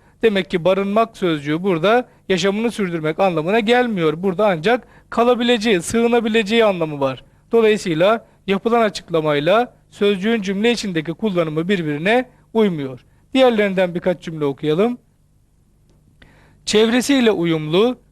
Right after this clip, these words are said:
dirlik içinde yaşamak, çalıştığı yerlerin hiçbirinde barınamadı. Görüldüğü gibi bu anlama geliyor. Bir yerde etkili olmak, gelişecek ortam bulmak.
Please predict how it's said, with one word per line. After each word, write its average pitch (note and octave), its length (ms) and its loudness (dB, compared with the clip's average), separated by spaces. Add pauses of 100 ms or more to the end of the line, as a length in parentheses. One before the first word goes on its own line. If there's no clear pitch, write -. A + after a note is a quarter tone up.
(120)
dirlik A#3+ 340 0
içinde G#3 300 -2
yaşamak, D#3+ 540 -2 (240)
çalıştığı G#3+ 420 -2
yerlerin G#3 600 2
hiçbirinde G3+ 640 -2
barınamadı. A3+ 640 2 (580)
Görüldüğü D3+ 340 -2
gibi D#3+ 160 -8
bu F#3+ 120 2
anlama D3+ 300 -2
geliyor. A3 400 2 (560)
Bir C4+ 120 4
yerde A#3 400 2
etkili A3+ 300 -2
olmak, F#3 480 0 (300)
gelişecek A3+ 580 -2
ortam G3 440 0
bulmak. F3 440 -2